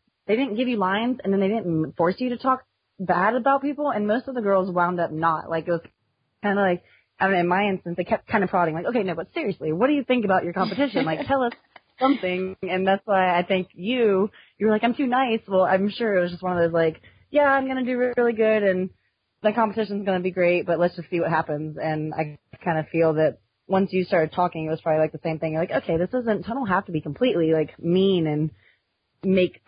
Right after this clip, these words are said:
Speaker 1: dirty comments and just go out and do your
Speaker 2: Right.
Speaker 1: thing."
Speaker 2: Yeah, no, I was really pleasantly surprised, honestly, um, that when we got there, 'cause I was like, "If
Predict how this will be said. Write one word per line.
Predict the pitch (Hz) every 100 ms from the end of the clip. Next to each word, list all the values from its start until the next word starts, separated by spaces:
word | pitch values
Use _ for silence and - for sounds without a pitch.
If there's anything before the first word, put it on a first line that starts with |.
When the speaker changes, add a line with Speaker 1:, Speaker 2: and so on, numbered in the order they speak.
| - -
Speaker 1:
dirty | 165 196 180
comments | - 190 180 165 208 -
and | 180 170
just | 175
go | 185
out | 170 165
and | 160
do | 165
your | 160 160
Speaker 2:
Right. | 180 160 151 - -
Speaker 1:
thing." | 160 160 _ 156 165
Speaker 2:
Yeah, | 277 294 240
no, | 285
I | 233
was | 254 277
really | 220 226 277 285 285
pleasantly | - 220 220 220 226 220 -
surprised, | 202 196 185 196
honestly, | 190 208 220 220 220 208 -
um, | - 202 180 170 185
that | 180 170 160 -
when | 185 185 175
we |
got | 185 190 170 196
there, | 190
'cause | 196
I | 196
was | 190 185
like, | 175
"If | -